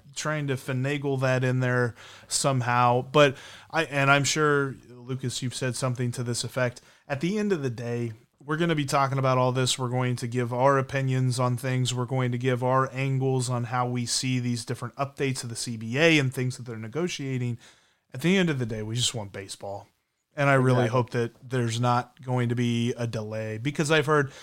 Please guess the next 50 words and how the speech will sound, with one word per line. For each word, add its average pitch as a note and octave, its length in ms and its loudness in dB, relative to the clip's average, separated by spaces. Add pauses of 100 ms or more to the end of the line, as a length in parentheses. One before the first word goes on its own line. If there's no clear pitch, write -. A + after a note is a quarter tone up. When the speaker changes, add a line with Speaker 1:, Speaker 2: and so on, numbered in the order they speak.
(100)
Speaker 1:
I've F3 80 4
heard F#3+ 160 10
everything. C#3 360 4
I've A#2+ 140 -4
heard D3 180 4
somebody C#3+ 360 4
say C3 220 -2
it's B2+ 120 -4
gonna D3+ 220 -2
get C#3 180 -2
delayed. C3 300 2
We're B2+ 100 -2
not B2+ 180 2
gonna B2+ 140 -2
see B2+ 160 -2
baseball A#2+ 360 -2
till A#2 160 -8
May. B2+ 340 2 (280)
I C#3 100 0
heard C#3 180 2
somebody C#3 320 0
say C#3 180 0
there's C#3 160 -4
not D3+ 140 -2
gonna D3+ 100 0
be D#3 80 -2
a D#3+ 80 0
lockout. D#3+ 540 -2
So C3 720 4 (180)
obviously A#2+ 360 -2
that's B2 200 -6
not A2 160 -8
gonna G#2 200 -12
happen. A2 360 -10
But A#2 240 -4 (240)
Speaker 2:
I'd D#3 100 6
Speaker 1:
yeah, F3 40 12
Speaker 2:
like F3+ 120 10
to - 80 0
Speaker 1:
it's D#3+ 60 4
Speaker 2:
know E3 160 10
who D3+ 140 4
they're D3+ 140 4
talking A#2 340 -6
to. G#2+ 160 -12 (120)
<laughs> - 140 -16
Speaker 1:
Right. D3 300 8 (320)
I'm B2 100 -4
like, A2 200 -4
"Mm, D3 800 -2